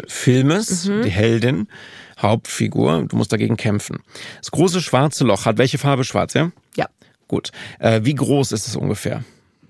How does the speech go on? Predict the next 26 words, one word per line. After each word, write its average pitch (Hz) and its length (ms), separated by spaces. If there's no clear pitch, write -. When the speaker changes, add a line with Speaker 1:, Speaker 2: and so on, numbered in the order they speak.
Speaker 2:
Ähm, 160 680
das 165 100
ist - 60
gar 285 100
nicht 294 120
so - 260
groß. 180 460
Das - 120
ist - 160
so 180 180
Durchmesser 202 480
von 180 300
anderthalb 185 400
Metern. 254 400
Speaker 1:
Durchmesser 131 380
anderthalb 113 280
Meter. 139 280
Und 104 280
wo 147 180
befindet 139 400
sich 123 160
das 127 260
im 120 500
Verhältnis 131 1040
zur 120 240
Heldin? 107 640